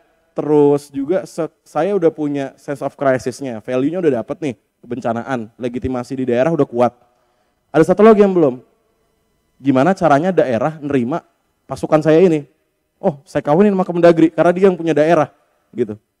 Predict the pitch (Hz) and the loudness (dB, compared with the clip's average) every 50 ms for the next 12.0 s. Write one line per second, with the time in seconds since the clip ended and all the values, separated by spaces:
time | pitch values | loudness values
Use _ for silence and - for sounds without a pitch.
0 | _ _ - 165 185 175 170 - 208 202 190 190 165 156 - - _ _ _ _ | _ _ -2 -2 -2 -2 0 4 6 6 6 6 4 2 0 -4 _ _ _ _
1 | _ _ 180 185 196 196 165 165 160 - 131 104 92 _ _ _ _ _ _ _ | _ _ 2 4 4 6 6 6 4 4 -2 -8 -12 _ _ _ _ _ _ _
2 | _ _ _ _ _ _ - 143 139 156 165 - - 202 185 160 147 147 143 139 | _ _ _ _ _ _ -2 -2 -2 -2 -2 0 4 4 4 4 4 2 0 0
3 | 139 _ _ _ _ _ - 175 180 175 190 - 151 143 135 - - 165 165 151 | -4 _ _ _ _ _ -6 -4 -2 -2 -4 0 2 2 2 4 2 0 0 0
4 | 143 135 139 135 - 139 151 156 147 127 98 104 117 _ - 170 170 156 151 131 | 0 -2 -2 -2 -4 -2 -2 0 0 0 -2 -4 -8 _ -2 0 0 0 0 -2
5 | 123 - _ _ _ _ _ 123 127 127 127 127 135 135 _ _ 165 160 151 - | -4 -6 _ _ _ _ _ -4 -2 -2 -2 -2 -6 -8 _ _ -6 -6 -6 -4
6 | - 151 147 - 160 147 - 156 143 139 139 135 135 131 135 131 - 131 127 127 | -4 -4 -2 -2 -4 -6 -4 -2 -2 0 0 0 0 0 -2 -2 -6 -6 -4 -2
7 | 131 131 127 131 131 131 131 127 131 139 160 190 - - 113 113 156 190 - _ | -2 -2 -2 -2 -2 0 0 0 -2 -2 -4 -4 -4 -2 -2 -2 -2 -2 -6 _
8 | _ _ _ _ _ _ _ _ _ _ 131 135 165 175 170 147 143 135 143 131 | _ _ _ _ _ _ _ _ _ _ -4 -2 0 0 2 0 0 -2 -2 -6
9 | 131 - 135 127 123 123 123 123 120 120 117 - - _ _ _ _ - - 127 | -6 -4 -2 0 0 2 2 2 2 2 0 0 -4 _ _ _ _ -8 -4 -2
10 | 127 - - 131 120 - - - 117 117 113 113 113 113 113 113 117 120 120 117 | -2 -2 -4 -8 -12 -12 -10 -6 -6 -4 -2 0 0 -2 -2 -2 -4 -4 -4 -6
11 | 110 - 165 - - 131 127 117 120 123 131 139 131 131 117 117 110 131 131 | -6 -6 -8 -8 -8 -8 -8 -6 -6 -6 -6 -8 -8 -8 -10 -8 -6 -4 -2